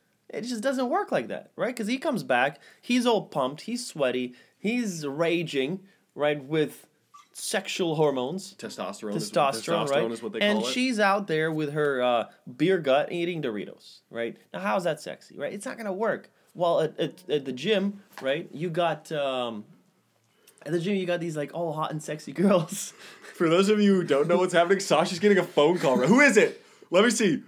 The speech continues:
Speaker 2: It's his mom. Answer it. Let's
Speaker 1: No,
Speaker 2: answer
Speaker 1: what
Speaker 2: it.
Speaker 1: is it? It's mother.
Speaker 2: It's mother. Sorry, he writes
Speaker 1: I,
Speaker 2: mother.
Speaker 1: you, you mu-,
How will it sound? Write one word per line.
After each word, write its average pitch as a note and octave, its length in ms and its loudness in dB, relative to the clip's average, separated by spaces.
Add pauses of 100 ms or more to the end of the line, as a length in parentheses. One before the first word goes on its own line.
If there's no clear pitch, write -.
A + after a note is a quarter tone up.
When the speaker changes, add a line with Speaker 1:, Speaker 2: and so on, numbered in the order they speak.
Speaker 2:
It's F3+ 160 2
his G3+ 120 2
mom. G#3 720 8
Answer G3+ 460 6
it. - 120 -4
Let's G3 160 2
Speaker 1:
No, A#3 120 4
Speaker 2:
answer F#3 180 4
Speaker 1:
what A#3 80 4
Speaker 2:
it. C#4 40 0
Speaker 1:
is C4+ 100 -2
it? B3+ 100 -2
It's E3+ 220 -4
mother. D3 440 -4
Speaker 2:
It's C#3+ 200 0
mother. D3+ 360 4
Sorry, G#2+ 360 2
he C3+ 80 -2
writes C3+ 320 0
Speaker 1:
I, A#2 40 -8
Speaker 2:
mother. B2+ 380 -2
Speaker 1:
you, C3+ 200 -6
you C3+ 200 -10
mu-, B2 160 -8